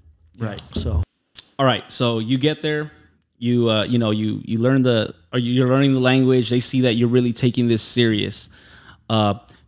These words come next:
Speaker 1: do you start competing out there? How long were you out there before you started, like, fighting down there and, like, taking on fights over there?
Speaker 2: Well, the Thais will put you to fight right away.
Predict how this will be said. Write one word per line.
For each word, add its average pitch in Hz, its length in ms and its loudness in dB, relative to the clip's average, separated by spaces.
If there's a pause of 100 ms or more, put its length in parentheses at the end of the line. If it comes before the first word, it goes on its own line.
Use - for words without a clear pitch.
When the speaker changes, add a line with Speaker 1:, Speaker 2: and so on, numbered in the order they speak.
Speaker 1:
do 131 80 -2
you 123 300 0
start 139 220 0
competing 143 400 2
out 156 160 0
there? 170 160 0
How 160 140 2
long 165 220 0
were 156 60 -6
you 143 140 -2
out 143 140 0
there 135 100 -4
before 123 220 -2
you 127 100 2
started, 120 300 0
like, 104 160 -6
fighting 120 540 0 (120)
down 113 240 -2
there 107 220 0
and, 107 140 -4
like, 104 180 -6
taking 117 340 0
on 104 240 -2 (200)
fights 110 280 -4
over 107 180 0
there? 104 260 -2 (300)
Speaker 2:
Well, 233 400 0 (1160)
the 151 80 -2
Thais 180 380 2
will 147 80 -2
put 160 320 -2
you 143 80 2
to 120 80 2
fight 131 340 0
right 113 240 -2
away. 110 420 -4